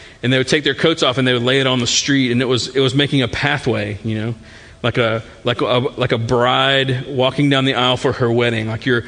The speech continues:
you're paving the way, and it's with their own, like, coats. It would, it would be an honor to say, uh, like, "I'm doing this for my king." So this was a, this was a coronation. Like, this wasn't just,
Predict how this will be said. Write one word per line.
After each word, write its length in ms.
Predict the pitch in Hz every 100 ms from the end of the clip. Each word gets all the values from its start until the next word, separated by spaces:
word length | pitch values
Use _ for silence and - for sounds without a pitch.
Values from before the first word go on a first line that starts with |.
| -
you're 100 | 127
paving 560 | 127 - 151 147 147 135
the 80 | 127
way, 400 | 127 123 113 113 - -
and 100 | 131
it's 120 | 135
with 140 | 160 -
their 140 | 143
own, 440 | 143 147 135 - 98
like, 260 | 127 -
coats. 380 | - 160 127 -
It 40 |
would, 160 | 180 147
it 40 |
would 120 | 143 135
be 120 | 139
an 100 | 123
honor 420 | 110 139 139 117
to 100 | 120
say, 420 | - 127 120 113 - - -
uh, 320 | 117 107 104 -
like, 280 | 123 120 117
"I'm 160 | 107 123
doing 220 | 135 131
this 180 | 120 -
for 240 | 143 131
my 160 | 120 110
king." 560 | - 139 120 110 110 - - - - - -
So 140 | -
this 180 | 139 208
was 160 | 277 180
a, 260 | 135 123 131
this 200 | 156 233
was 140 | 233
a 80 | 160
coronation. 760 | - 190 143 143 160 - 104 117 - 127
Like, 160 | 127
this 160 | 170 -
wasn't 320 | 190 170 139
just, 460 | 127 139 - -